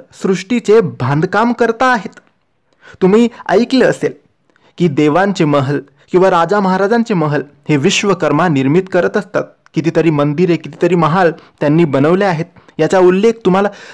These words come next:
भरपूर पुरातन पुस्तकांमध्ये, अध्यायांमध्ये मिळेल.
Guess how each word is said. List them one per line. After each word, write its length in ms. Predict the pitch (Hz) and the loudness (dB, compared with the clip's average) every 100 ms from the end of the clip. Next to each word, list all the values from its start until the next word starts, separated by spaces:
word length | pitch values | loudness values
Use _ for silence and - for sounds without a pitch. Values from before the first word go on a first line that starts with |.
| - | -12
भरपूर 460 | 135 180 202 254 240 | 0 0 2 2 2
पुरातन 560 | - 196 226 254 226 156 - _ _ - | 0 0 2 0 -2 -4 -12 _ _ -6
पुस्तकांमध्ये, 800 | 156 - 180 196 190 160 139 139 - - | -6 -4 -4 0 2 2 0 -4 -6 -4
अध्यायांमध्ये 720 | 156 143 196 240 240 220 220 | -4 0 2 4 4 6 4
मिळेल. 280 | 165 135 | 4 2